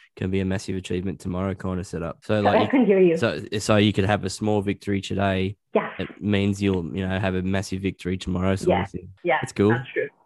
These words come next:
Speaker 1: Well, that's cool. So,
Speaker 2: <laughs>
Speaker 1: you know, so I, I noticed on your socials that you're very, like, up to date with the whole travel bubble thing between Australia and New Zealand. And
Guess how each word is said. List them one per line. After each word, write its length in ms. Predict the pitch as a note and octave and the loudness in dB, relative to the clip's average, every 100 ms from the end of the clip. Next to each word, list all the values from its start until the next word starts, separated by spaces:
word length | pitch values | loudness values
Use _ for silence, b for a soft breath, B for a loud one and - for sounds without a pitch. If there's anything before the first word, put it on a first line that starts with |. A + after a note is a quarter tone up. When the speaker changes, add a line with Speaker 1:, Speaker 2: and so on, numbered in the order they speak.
| _ - | _ 0
Speaker 1:
Well, 100 | A#2+ | 2
that's 160 | A2 - | 2 2
cool. 220 | G#2+ G2+ | 2 2
So, 260 | - A#2 | 2 4
Speaker 2:
<laughs> 100 | A2 | 4
Speaker 1:
you 40 | A2+ | 2
know, 260 | G2+ G#2 G2 b b _ | 2 0 -4 b b _
so 280 | - A#2+ A#2 | -2 2 2
I, 380 | D2+ A#2 B2 | 2 0 0
I 100 | A#2 B2+ | 0 2
noticed 400 | C#3 D3 C#3+ A#2 | 2 2 0 -2
on 120 | A2 | -2
your 140 | G#2 | -4
socials 480 | F#2 G#2 G#2 - G#2 | -4 -6 -6 -6 -4
that 120 | G2 E2 | -4 -2
you're 160 | G#2 | -2
very, 300 | G2+ G2+ G2 | 0 0 2
like, 200 | F#2+ F#2 | 0 -2
up 140 | G2+ - | -4 -6
to 80 | F#2 | -4
date 260 | F#2 F#2 | -2 -2
with 100 | F2+ | -2
the 80 | F#2+ | -4
whole 380 | F#2+ F#2+ F#2 F2+ b b - | 0 0 0 -4 b b -2
travel 300 | G2 F#2+ F#2 | 2 2 2
bubble 340 | F#2+ F#2+ F#2+ | 0 0 -2
thing 240 | - F#2 | -2 -4
between 300 | F2+ - F2 | -2 -2 -2
Australia 340 | F2 - F#2+ F#2 | -2 -2 0 0
and 80 | F2+ | -2
New 80 | |
Zealand. 500 | F2+ F2+ F2+ F#2 F2+ | -4 -4 -2 -2 -2
And 180 | E2 E2 | -4 -8